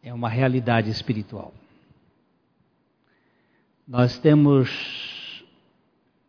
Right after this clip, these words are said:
duas realidades que são,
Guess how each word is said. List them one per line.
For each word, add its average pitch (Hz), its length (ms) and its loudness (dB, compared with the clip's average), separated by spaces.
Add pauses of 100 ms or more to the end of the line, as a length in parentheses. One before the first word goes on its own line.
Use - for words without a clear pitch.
(460)
duas 156 420 2
realidades 117 1160 0 (140)
que 117 260 -14
são, 107 480 -8